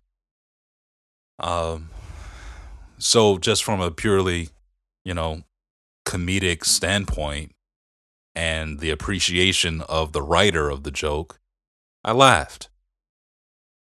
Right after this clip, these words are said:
Uh, but at, at no point would I ever say that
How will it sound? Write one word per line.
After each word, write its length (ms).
Uh, 400
but 360
at, 280
at 140
no 280
point 540
would 220
I 140
ever 280
say 480
that 360